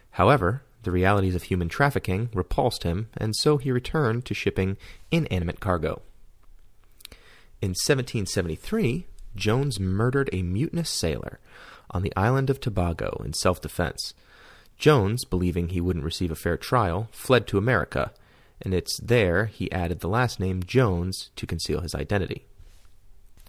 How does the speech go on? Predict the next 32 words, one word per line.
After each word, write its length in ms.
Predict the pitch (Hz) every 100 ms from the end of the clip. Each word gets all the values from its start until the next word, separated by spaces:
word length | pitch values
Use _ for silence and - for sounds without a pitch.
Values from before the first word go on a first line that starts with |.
| - - - - - -
Luckily 320 | 139 - 107 90
for 140 | 87
Jones, 500 | 87 101 85 80 - -
the 80 |
American 400 | 92 98 110 110
colonies 500 | 95 92 90 87 87
were 80 | 85
too 220 | - -
busy 260 | 139 107 98
stoking 420 | 92 - 110 127
the 60 | 117
flames 380 | - 98 101 98
of 140 | -
war 260 | 82 87 85
with 100 | 85
the 80 |
British 480 | 78 92 110 - -
to 120 | -
have 100 | 82
noticed 340 | 87 80 78 -
his 100 | 73
past, 540 | - 82 - - - - - - -
and 140 | - 92
when 100 | 87
the 80 | 87
American 380 | 87 87 -
Revolution 540 | 87 85 87 123 - 92
broke 260 | 80 80
out 240 | 76 87 -
in 80 | -
seventeen 540 | - 82 - - 82
seventy-five, 840 | - 82 78 - - 95 76 85